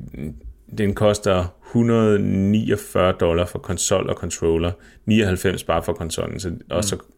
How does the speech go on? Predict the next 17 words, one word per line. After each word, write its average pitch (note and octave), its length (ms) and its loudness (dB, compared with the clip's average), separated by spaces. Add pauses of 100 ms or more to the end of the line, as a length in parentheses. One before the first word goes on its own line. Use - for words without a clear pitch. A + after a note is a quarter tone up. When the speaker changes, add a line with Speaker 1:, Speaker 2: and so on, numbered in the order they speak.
(140)
Speaker 1:
koster F#2+ 280 -2
controlleren F2+ 580 0
firs - 260 -2
dollar, B1+ 340 -2
ikke? C3+ 160 0 (300)
Speaker 2:
Jo. - 80 -4 (420)
Speaker 1:
Det F#2+ 60 4
er F#2 40 2
det F2+ 80 0
samme, D#2 340 -2
tror - 180 -6
jeg, B1+ 100 -4
som - 200 -8
en, - 400 -10 (320)
som - 240 -8
en, - 160 -6
øh, G1+ 540 -6